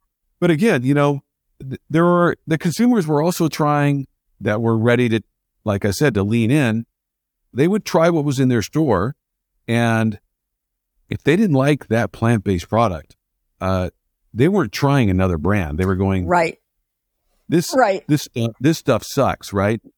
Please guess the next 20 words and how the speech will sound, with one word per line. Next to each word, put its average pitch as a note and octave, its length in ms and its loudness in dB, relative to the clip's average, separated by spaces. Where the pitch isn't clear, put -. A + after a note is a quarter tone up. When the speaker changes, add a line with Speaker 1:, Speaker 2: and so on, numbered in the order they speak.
Speaker 2:
Yeah. A2 400 2
Speaker 1:
Um, G2 160 -10
so, C#3+ 480 0
uh, D3+ 360 2
you F3 120 -2
know, F3 220 0
it C#3+ 180 -2
did E3+ 360 0
corrupt - 640 -2
the A#2 100 -2
category, F#2+ 640 -2
and G2 120 2
with G#2 120 0
the A2 80 -2
car-, B2+ 200 -2
category C#3+ 520 2
has D#3 220 0
suffered D2+ 320 -2
and D#2 120 -6
struggled. - 380 -4